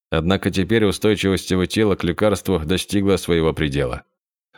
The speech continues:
Дальнейший приём лазурного зелья больше не окажет никакого действия. Лейлин не сможет повышать свою духовную силу в течение следующих нескольких лет, если только не составит новую разновидность лекарства духовной силы.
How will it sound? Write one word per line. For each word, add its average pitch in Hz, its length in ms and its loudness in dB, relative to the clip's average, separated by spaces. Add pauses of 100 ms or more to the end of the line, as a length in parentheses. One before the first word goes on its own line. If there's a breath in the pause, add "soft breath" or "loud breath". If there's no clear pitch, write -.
Дальнейший 98 480 0
приём 110 320 2
лазурного 101 500 2
зелья 95 360 2
больше 98 380 0
не 101 120 2
окажет 95 380 0
никакого 80 460 0
действия. 76 520 -4 (680)
Лейлин 95 340 2
не 113 100 2
сможет 104 440 0
повышать 90 420 2
свою 87 220 0
духовную 85 480 0
силу 98 340 0
в - 80 -8
течение 92 400 0
следующих 85 560 -2
нескольких 80 540 -2
лет, 95 280 -2 (440)
если 117 300 0
только 110 300 0
не 107 120 2
составит 101 540 0
новую 101 320 2
разновидность 82 640 0
лекарства 85 500 0
духовной 76 440 0
силы. 69 380 -2